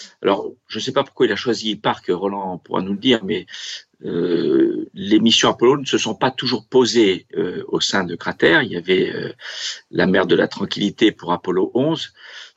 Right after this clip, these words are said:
mais, euh, peut-être c'est pour des raisons scientifiques. Mais je pense que la première chose qu'on cherche quand on se pose sur un,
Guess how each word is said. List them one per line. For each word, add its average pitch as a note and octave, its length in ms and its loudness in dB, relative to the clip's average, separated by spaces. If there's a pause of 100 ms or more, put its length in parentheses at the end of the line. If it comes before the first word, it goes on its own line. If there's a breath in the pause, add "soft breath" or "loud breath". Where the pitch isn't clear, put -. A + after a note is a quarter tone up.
(100)
mais, G#2 540 4
euh, F#2 380 -2
peut-être - 400 0
c'est - 240 -2 (280)
pour - 120 -4
des G2+ 80 6
raisons G#2+ 200 2
scientifiques. - 760 -4
Mais G#2+ 140 0
je A#2+ 120 2
pense F3 260 -2
que - 180 -2 (280 loud breath)
la A#2 100 2
première C3 320 0
chose - 260 -2
qu'on - 140 -10
cherche - 300 0
quand G2+ 180 -12
on G2 80 -4
se - 80 -8
pose A#2 160 0
sur - 220 -2
un, F#2 180 -2